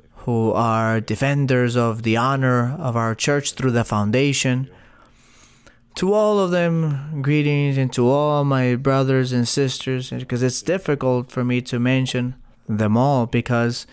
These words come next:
there is a deep love towards all of them. Because if God loves you,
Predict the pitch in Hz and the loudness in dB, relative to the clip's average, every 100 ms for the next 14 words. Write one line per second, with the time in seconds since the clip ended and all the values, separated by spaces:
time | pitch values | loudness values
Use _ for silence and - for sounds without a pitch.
0 | - - _ _ 113 127 127 127 123 123 | -20 -20 _ _ -2 0 2 2 0 -2
1 | - 127 123 117 - 160 147 135 131 151 | -2 0 0 0 0 0 -2 0 0 2
2 | 151 131 - - - 120 120 120 120 - | 0 -2 -10 -14 -4 0 0 0 -4 -10
3 | - - 143 190 143 117 107 110 113 _ | -10 -2 0 2 0 0 -2 -2 -6 _
4 | _ _ _ _ _ 82 _ _ 82 80 | _ _ _ _ _ -20 _ _ -20 -20
5 | _ _ 131 127 131 120 123 117 127 143 | _ _ -4 -2 0 2 0 0 -2 0
6 | 156 139 135 170 151 139 127 120 120 | 0 2 2 0 0 0 0 0 -4